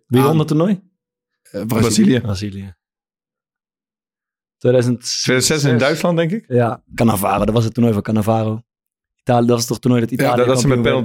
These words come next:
Speaker 1: werd?
Speaker 3: met penalties wonnen.
Speaker 1: Eh, ja.
Speaker 2: Die.
Speaker 1: Ja, ja, ja. Cannavaro was van, werd ook speler van het jaar, geloof ik. Dat, dat jaar was echt fantastisch.
Speaker 3: Tegen wie?
Speaker 1: Daar is mijn liefde voor, voor, eh, in ieder geval voor. Daar heb ik me eer-, daar heb ik voor het eerst verliefd op een verdediger geworden eigenlijk. En dat was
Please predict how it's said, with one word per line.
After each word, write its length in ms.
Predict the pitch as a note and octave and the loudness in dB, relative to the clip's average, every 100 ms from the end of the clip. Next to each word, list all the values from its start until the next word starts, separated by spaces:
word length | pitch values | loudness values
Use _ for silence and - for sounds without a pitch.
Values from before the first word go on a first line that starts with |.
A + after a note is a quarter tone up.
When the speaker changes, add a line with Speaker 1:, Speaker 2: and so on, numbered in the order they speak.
| A#2 | -2
Speaker 1:
werd? 0 | |
Speaker 3:
met 80 | A#2 | -2
penalties 300 | B2 A2+ G#2 | 0 -2 0
wonnen. 280 | G#2+ G2 - _ _ _ _ _ _ _ - | -2 -2 -6 _ _ _ _ _ _ _ -10
Speaker 1:
Eh, 500 | A#2+ A#2 A2 G#2+ G#2+ | -2 0 2 2 2
ja. 200 | A2+ - _ _ | 2 0 _ _
Speaker 2:
Die. 280 | A#2 A2+ G#2+ | -2 0 2
Speaker 1:
Ja, 160 | A#2+ - | -2 -2
ja, 220 | B2+ A#2+ | -8 -10
ja. 220 | B2 - - | -10 -12 -10
Cannavaro 440 | - B2 A#2+ A#2+ A2 | -2 0 2 0 0
was 200 | G#2+ - | -2 -4
van, 260 | - A#2 A2+ | -4 -2 0
werd 200 | B2 - | -2 -2
ook 80 | A#2+ | -2
speler 260 | - B2 | 0 0
van 100 | A2+ | 2
het 100 | A2 | 0
jaar, 220 | A2+ A#2+ A#2+ | 2 2 2
geloof 220 | A#2+ A2 | 0 0
ik. 80 | G#2 | -2
Dat, 180 | G#2+ C3 | -6 -6
dat 140 | G#2+ | -4
jaar 180 | G#2+ G#2+ | -4 -4
was 160 | G#2+ | -6
echt 140 | - - | -8 -10
fantastisch. 300 | G2+ - C3+ C#3 | -10 -4 -2 2
Speaker 3:
Tegen 0 | D#3+ | 2
wie? 60 | C3+ | 2
Speaker 1:
Daar 120 | C#3 | 2
is 100 | D3+ | 0
mijn 180 | C3+ C3+ | 2 2
liefde 320 | C3 D3+ B2+ | 2 2 0
voor, 320 | A#2+ B2 A#2 - | -2 0 0 0
voor, 240 | B2 A#2+ A#2 | -2 -2 -2
eh, 120 | A#2+ A#2+ | -2 -2
in 120 | A#2+ | 0
ieder 160 | C3 B2 | 2 2
geval 200 | A2 G#2+ | 2 -6
voor. 100 | A2+ | -2
Daar 140 | B2+ | 2
heb 120 | C#3+ C#3 | 2 2
ik 60 | |
me 160 | C3+ C#3 | 2 2
eer-, 160 | D#3+ | 0
daar 120 | C#3 D3 | 0 -2
heb 100 | C#3+ | -2
ik 60 | C3+ - | -8 -2
voor 100 | D#3 | 0
het 40 | |
eerst 160 | E3 - | 2 2
verliefd 220 | E3 E3+ | 2 2
op 100 | E3+ | 2
een 80 | B2+ | 2
verdediger 460 | C3 D#3+ D3 A2+ | 2 2 2 0
geworden 260 | A2+ A#2 A#2 | -2 0 0
eigenlijk. 320 | - A2+ A#2 | -4 -6 -6
En 60 | A2+ | -6
dat 60 | A2 | -8
was 180 | - | -10